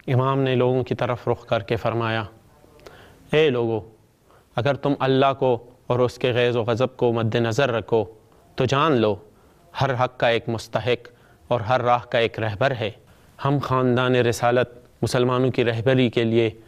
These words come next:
ان ستمگروں اور ظالموں سے زیادہ اہل ہیں۔ اگر تم ہمیں قبول نہیں کرتے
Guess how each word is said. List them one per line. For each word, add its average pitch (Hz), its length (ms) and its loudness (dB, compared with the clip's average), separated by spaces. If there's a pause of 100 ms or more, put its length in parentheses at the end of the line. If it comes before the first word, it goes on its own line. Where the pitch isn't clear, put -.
(340)
ان 139 140 2
ستمگروں 147 680 2 (300)
اور 131 120 0
ظالموں 143 480 2
سے 127 240 0 (360)
زیادہ 127 420 2
اہل 123 240 0
ہیں۔ 107 200 -4 (440)
اگر 123 200 0
تم 131 180 -2
ہمیں 127 260 0
قبول 123 320 2
نہیں 117 240 0
کرتے 107 380 -2